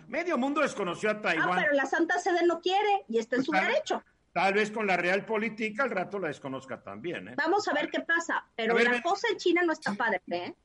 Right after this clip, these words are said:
Speaker 3: Yo le quiero preguntar a Mónica una cosa, pero antes, eh, la verdad es que yo no veo, eh, como dijo Eduardo hace un momento, n-, no puede hacer gran cosa el Papa ni el Vaticano. Si ni Estados Unidos puede, menos
Speaker 1: Ya lo
Speaker 3: el
Speaker 1: dijo
Speaker 3: Vaticano.
Speaker 1: Stalin, creo, una vez, ¿no? Que cuántas divisiones tenía el, el
Speaker 3: ¿Cuántas?
Speaker 1: Papa romano.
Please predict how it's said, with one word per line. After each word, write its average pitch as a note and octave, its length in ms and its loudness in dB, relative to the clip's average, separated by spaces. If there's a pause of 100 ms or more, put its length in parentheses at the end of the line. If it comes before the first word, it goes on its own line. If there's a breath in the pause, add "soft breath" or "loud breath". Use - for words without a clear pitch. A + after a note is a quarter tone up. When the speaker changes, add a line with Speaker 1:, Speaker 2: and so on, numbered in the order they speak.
(320)
Speaker 3:
Yo F#3+ 120 -2
le G3+ 120 0
quiero G3+ 160 -2
preguntar F#3 260 2
a F#3+ 40 4
Mónica F3+ 260 -2
una E3+ 120 -2
cosa, D#3 260 -2
pero D#3 140 0
antes, F#3 360 -4
eh, D#3 260 -6
la E3+ 140 2
verdad A#3+ 160 4
es - 80 -8
que B3 160 0
yo A3+ 360 -4
no F#3+ 160 -2
veo, G3+ 460 -4 (260)
eh, C#3+ 160 -4 (240)
como D#3+ 220 -4
dijo E3+ 180 0
Eduardo F3 280 2
hace F3 160 -4
un F3 40 -2
momento, F3 460 0
n-, E3 200 -4
no F#3 260 -6
puede G#3+ 160 -4
hacer F3+ 200 -6
gran E3+ 220 -4
cosa C#3+ 220 -2
el C3+ 100 -2
Papa B2 320 -6
ni A#2+ 80 -4
el A#2 100 -6
Vaticano. C3 520 -6 (640)
Si D#3+ 160 -2
ni D#3+ 80 2
Estados E3 320 0
Unidos D3+ 340 -2
puede, B2 200 -4
menos C3+ 280 2
Speaker 1:
Ya G#3+ 60 4
lo A3 120 2
Speaker 3:
el A3 40 2
Speaker 1:
dijo A3+ 160 0
Speaker 3:
Vaticano. A3 320 0
Speaker 1:
Stalin, A3 260 2
creo, G#3+ 280 4
una G#3 180 2
vez, G3+ 300 2
¿no? G#3 200 -2
Que E3+ 140 -8
cuántas G3+ 340 -2
divisiones F3 540 -2
tenía F3+ 320 -4
el, F3+ 180 -4 (140)
el D#3+ 40 -6
Speaker 3:
¿Cuántas? E3 360 0
Speaker 1:
Papa D#3+ 140 -8
romano. F3 600 -4